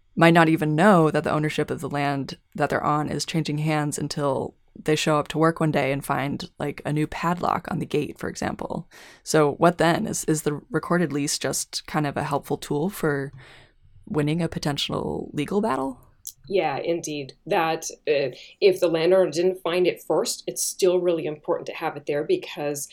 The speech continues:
Speaker 2: exactly, it can help you win a legal battle.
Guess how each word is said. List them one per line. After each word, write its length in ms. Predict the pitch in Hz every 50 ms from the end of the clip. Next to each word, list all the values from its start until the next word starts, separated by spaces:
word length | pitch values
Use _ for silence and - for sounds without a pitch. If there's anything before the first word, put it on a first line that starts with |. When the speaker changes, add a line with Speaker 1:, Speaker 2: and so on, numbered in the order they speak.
| - - _ _ -
Speaker 2:
exactly, 640 | 175 165 - - - - - - - - 90 - -
it 120 | 190 180
can 120 | - 170 170
help 340 | - - 160 139 139 - -
you 260 | 151 139 143 135 - _ _ _ -
win 520 | 180 160 156 151 143 147 139 143 147 - - _ -
a 80 | 147 139
legal 240 | 139 135 - -
battle. 400 | - - - - - 73 - -